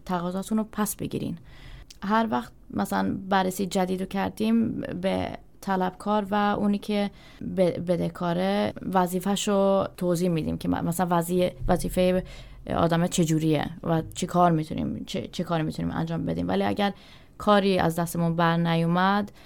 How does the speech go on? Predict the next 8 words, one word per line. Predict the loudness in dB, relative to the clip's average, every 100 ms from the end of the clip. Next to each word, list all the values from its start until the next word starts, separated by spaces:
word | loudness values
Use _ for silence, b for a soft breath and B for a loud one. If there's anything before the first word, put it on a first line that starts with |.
| B B 0
و | 0
شما، | 2 2 2
اه، | 0 -2 -4 -4 -4
مثل | -2 -2 -4
طلبکار | -2 -2 0 2
نمی‌خوایم | 4 4 2 2 0 2 0 -2 -4 -6 -6 -4
تقاضاتون | -2 -2 -2 -2 -2
رو، | 0